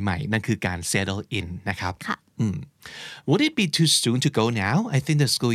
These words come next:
Speaker 1: year won't start in three months, right?
Speaker 2: Right, but I would need some time to settle in. And there's a lot of school stuff to take care of before it actually starts.
Speaker 1: "Aw, you're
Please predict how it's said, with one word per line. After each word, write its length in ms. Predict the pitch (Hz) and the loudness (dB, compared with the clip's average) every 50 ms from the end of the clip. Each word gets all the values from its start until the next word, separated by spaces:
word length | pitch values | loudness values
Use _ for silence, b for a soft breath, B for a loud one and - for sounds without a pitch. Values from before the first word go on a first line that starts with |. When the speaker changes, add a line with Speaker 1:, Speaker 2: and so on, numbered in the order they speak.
| 110 | 2
Speaker 1:
year 120 | 110 110 107 101 | 2 0 0 0
won't 160 | 101 101 - - - | -2 -2 -2 -2 -2
start 180 | - 98 95 - 127 | -2 -2 -2 -2 -4
in 40 | 104 95 - | -6 -4 -2
three 160 | 104 104 107 117 147 | -2 0 2 2 2
months, 180 | 180 156 120 - 98 | 2 2 0 -2 -2
right? 140 | 101 170 220 B B B B B B B B - 247 | 0 0 -2 B B B B B B B B 0 2
Speaker 2:
Right, 200 | 240 233 220 196 220 - | 2 2 0 -2 -2 -2
but 100 | - 226 254 | 0 2 2
I 20 | 277 311 | 4 2
would 140 | 370 370 - 302 | 2 2 4 4
need 120 | 285 285 285 - - | 2 2 2 0 0
some 120 | 285 262 233 - - | 0 0 0 0 0
time 160 | 226 233 254 269 - | 2 2 4 4 2
to 40 | 285 233 - | 0 0 0
settle 280 | - 220 214 208 202 190 180 165 | 0 0 2 2 2 2 0 0
in. 80 | 165 175 165 b b b b - | -2 -4 -8 b b b b -2
And 80 | 226 226 208 | -2 0 2
there's 220 | 220 240 269 277 - 269 | 2 2 2 2 2 2
a 20 | 240 220 | 4 4
lot 100 | 220 214 233 | 4 2 0
of 40 | 214 - - | -2 -4 -6
school 240 | - - - 269 320 311 - | -2 2 4 4 4 2 0
stuff 220 | - - 170 170 180 - - | -2 0 0 0 -2 -2 -4
to 60 | 214 202 - | -4 -2 0
take 140 | 202 196 - - | 0 -2 -2 -2
care 140 | 196 190 - - 175 | -2 -2 0 0 0
of 60 | 175 - - - | -2 -2 -2 -2
before 220 | 185 - - 180 180 170 | -2 0 0 0 0 -2
it 60 | 170 - 175 175 | -2 -4 -6 -6
actually 340 | 185 - - - 180 180 180 - - | -6 -6 -6 -4 -2 -2 -2 -4 -4
starts. 320 | - 160 - - _ - - - _ _ _ _ _ _ B B B B B B B B B B B B B B B | -4 -4 -6 -8 _ -20 -20 -20 _ _ _ _ _ _ B B B B B B B B B B B B B B B
Speaker 1:
"Aw, 400 | 240 262 254 202 170 123 107 110 120 127 | 2 4 6 6 4 4 4 2 4 4
you're 180 | 175 196 196 | 4 4 6